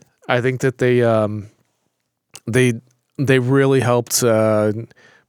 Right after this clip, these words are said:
bring metalcore to the forefront. They made it popular. They were able to allow, uh, other people who normally would not listen to metal be able to listen to music that, that I love.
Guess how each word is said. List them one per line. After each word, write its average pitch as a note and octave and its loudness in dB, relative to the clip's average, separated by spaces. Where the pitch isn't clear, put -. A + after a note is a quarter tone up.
bring C#3 2
metalcore B2+ 0
to - -20
the A#2 -2
forefront. B2+ -2
They A#2 0
made A#2 0
it A#2 -2
popular. A#2 0
They A2 0
were A2+ 0
able A#2 0
to - -2
allow, A2 2
uh, C3 4
other C#3+ 0
people C3 0
who A#2+ -2
normally C3 0
would A#2 0
not B2 0
listen B2 -2
to A2 -2
metal A2+ 0
be B2 2
able A#2+ 0
to A#2 0
listen B2 0
to A#2 -4
music A#2 -2
that, A2 0
that A2 0
I A#2+ 2
love. G#2 -2